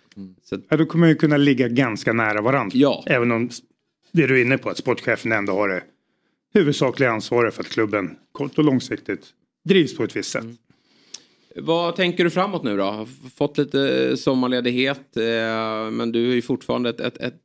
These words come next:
Speaker 2: väldigt bra C V och, och, eh,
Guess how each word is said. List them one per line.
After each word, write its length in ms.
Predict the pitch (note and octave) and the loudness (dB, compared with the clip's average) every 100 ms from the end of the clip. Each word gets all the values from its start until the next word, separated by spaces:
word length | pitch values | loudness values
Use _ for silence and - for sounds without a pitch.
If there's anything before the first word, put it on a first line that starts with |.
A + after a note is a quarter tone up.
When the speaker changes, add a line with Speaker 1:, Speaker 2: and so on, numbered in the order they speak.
| - | -6
Speaker 2:
väldigt 260 | A#2+ A2+ A2 | -2 -2 0
bra 140 | A2+ | -2
C 360 | A2 C#3 A2+ G#2 | 0 -2 0 0
V 280 | G#2+ A2+ A#2 | 0 0 0
och, 500 | G#2+ G#2+ G#2+ A2 G#2+ | -2 -2 -2 0 0
och, 80 | A2 | 0
eh, 540 | G#2+ G#2+ G#2+ G#2+ | -2 -4 -4 -6